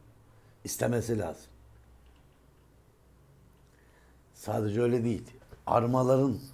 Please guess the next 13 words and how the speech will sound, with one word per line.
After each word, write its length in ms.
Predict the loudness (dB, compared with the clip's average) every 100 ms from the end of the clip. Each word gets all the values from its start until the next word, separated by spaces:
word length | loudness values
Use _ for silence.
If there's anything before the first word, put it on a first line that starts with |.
| -8
ruhları 420 | -8 -6 -8 -8
vardır. 300 | -8 -12 -16 -20 -20 -20 -20 -20 -20 -20 -20 _ -20 -20 -20 -20 -20 -20 -20 _ -20 -20 -20 _ -20 -20 -20 -20 -20 -20 -20 -20 -20 -20 -20 -8 0
Ve 160 | 8
ben 220 | 12 12 10
bunca 260 | 12 12
yıllık 520 | 12 10 6 -2 -8 -20 -20 -20 -20 -20 -6
meslek 360 | -4 2 4 6
hayatımda 540 | 6 6 4 -2 -4
yaklaşık 500 | -2 -2 -6 -10 -10
kırk 220 | -10 -8 -6
yılda 160 | -6
şunu 300 | -6 -4 -2
gördüm. 280 | -2 -4